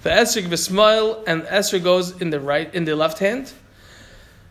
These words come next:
My timer, why is this so? Hani tlasa mitzvah, this is three mitzvahs, meaning the lulav, the hadas, and arava. Bahai, and this one, chada mitzvah is one mitzvah. Amar le Rabbi Yirmiyah,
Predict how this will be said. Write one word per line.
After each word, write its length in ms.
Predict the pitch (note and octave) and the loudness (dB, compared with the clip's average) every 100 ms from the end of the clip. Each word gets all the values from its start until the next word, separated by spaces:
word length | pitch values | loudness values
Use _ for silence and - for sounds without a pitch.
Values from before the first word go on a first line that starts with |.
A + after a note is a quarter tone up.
| - C3 | -8 -2
My 140 | D3 | 0
timer, 340 | D#3+ D#3+ G3+ | 4 4 4
why 200 | F3 D#3 | 2 2
is 100 | D#3 | 2
this 120 | C3+ - | -2 2
so? 400 | G3 A3+ C4 B3 | 4 4 2 -4
Hani 560 | - G3+ C4 B3+ G3 - | 0 4 4 4 0 -2
tlasa 420 | D#3+ D#3+ D#3+ F#3+ | 0 2 2 2
mitzvah, 320 | F3+ F#3 A3+ | 0 0 0
this 240 | G3+ B3+ A3 | 0 0 0
is 180 | F3+ - | -4 -2
three 280 | F3+ E3+ E3 | 0 2 2
mitzvahs, 420 | D#3+ E3 A#3+ G3 | 0 -4 -6 -4
meaning 220 | E3+ D3 | -4 -4
the 80 | C#3+ | -4
lulav, 300 | F3+ G3+ D#3 | -4 -2 -2
the 80 | C#3+ | -2
hadas, 320 | F3+ F3 D3+ | -2 -4 -4
and 80 | D#3 | -4
arava. 420 | C3+ A#2+ B2+ A#3 - - - - | -4 -4 -6 -8 -10 -20 -20 -6
Bahai, 540 | - E3 C4+ B3+ A3 A3 | -2 4 6 6 4 2
and 100 | G3+ | 0
this 200 | C#4+ - | -2 0
one, 180 | A3 G3+ | 0 0
chada 380 | - C4+ B3 G#3+ | 2 4 4 2
mitzvah 220 | G#3 G#3+ | -2 0
is 100 | F#3 | 0
one 200 | E3+ D3+ | 0 -2
mitzvah. 260 | B2+ - - - - - - - - - - - - - - - - - - - - - - | -6 -12 -18 -20 -20 -20 -20 -20 -20 -20 -20 -20 -20 -20 -20 -20 -20 -20 -20 -18 -18 -6 2
Amar 180 | G#3+ F#3+ | 4 6
le 80 | E3 | 4
Rabbi 120 | E3 | 4
Yirmiyah, 240 | A3+ A3+ | 2 4